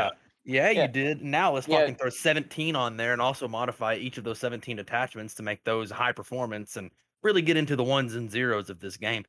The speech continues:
Speaker 3: Yeah.
Speaker 2: Why, man? I paid sixty dollars for the fucking game.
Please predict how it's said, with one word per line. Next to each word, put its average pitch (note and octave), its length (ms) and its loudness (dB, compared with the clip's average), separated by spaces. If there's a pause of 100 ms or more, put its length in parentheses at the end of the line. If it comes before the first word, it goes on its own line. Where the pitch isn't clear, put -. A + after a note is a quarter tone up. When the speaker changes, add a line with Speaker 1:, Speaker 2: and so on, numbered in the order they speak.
(280)
Speaker 3:
Yeah. D#3 60 -6
Speaker 2:
Why, F#3 320 4
man? G#2+ 260 0
I F3+ 100 0
paid G#3+ 260 -2
sixty G3+ 320 -6
dollars F3+ 320 2
for - 100 -4
the D3 100 0
fucking E3 440 0
game. B2+ 340 2